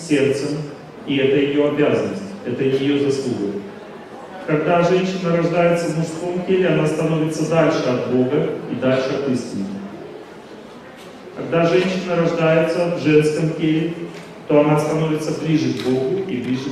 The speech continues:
к истине. Зачем это нужно?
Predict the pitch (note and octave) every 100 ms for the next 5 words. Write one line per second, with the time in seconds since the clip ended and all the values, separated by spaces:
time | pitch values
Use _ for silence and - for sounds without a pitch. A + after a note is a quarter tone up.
0 | B2 A2+ - G2 F#2+ F#2+ - - - -
1 | - - - - - - - - - -
2 | - - - - B2+ C#3 E3 E3+ F3 E3+
3 | D3+ D3 C#3+ D#3+